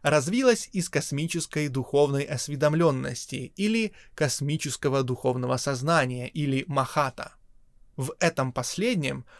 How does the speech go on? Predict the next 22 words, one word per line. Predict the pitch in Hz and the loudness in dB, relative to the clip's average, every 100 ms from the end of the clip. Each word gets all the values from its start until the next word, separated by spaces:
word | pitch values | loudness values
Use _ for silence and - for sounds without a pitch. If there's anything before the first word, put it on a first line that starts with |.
| _ | _
пуруши | - 247 226 - | -4 0 0 0
стали | 180 - 180 170 | -2 2 2 2
впервые | - - 143 135 214 233 220 202 - - | -2 -2 0 2 0 2 2 0 -6 -20
сведущими | - - 143 151 180 131 120 - 131 131 - | -12 -8 -2 2 2 2 -2 -4 -4 -4 -4
о | 147 143 127 | 0 2 2
самих | - 123 131 202 - | -2 -4 -2 -2 -2
себе | - 156 135 147 - | -4 -2 2 2 0
в | - | -6
состоянии | 147 131 135 127 120 127 127 127 | -6 -4 -2 0 0 0 -2 -2
единства | 143 139 139 - - - - - - - - | -4 -4 -4 -4 -8 -10 -12 -20 -20 -14 -2
или | 202 220 220 214 - | 0 2 0 -4 -4
единства | 139 135 131 127 - 147 | -2 0 0 -4 -2 0
многих, | 165 170 131 - - - - _ _ | 4 2 0 -6 -14 -20 -20 _ _
в | - | -12
чем | - 190 220 214 - _ - | 2 4 4 0 -10 _ -2
и | 190 | 2
заключался | 202 180 156 - 156 170 - | 2 0 -2 2 4 2 0
их | 151 147 131 - | -4 -4 -6 -4
первый | 143 151 151 143 | 2 4 4 0
шаг, | - 127 120 - _ _ _ _ _ | -2 -2 -4 -12 _ _ _ _ _
после | 156 - 127 | 0 0 0
того, | 131 139 196 226 | 0 2 0 -2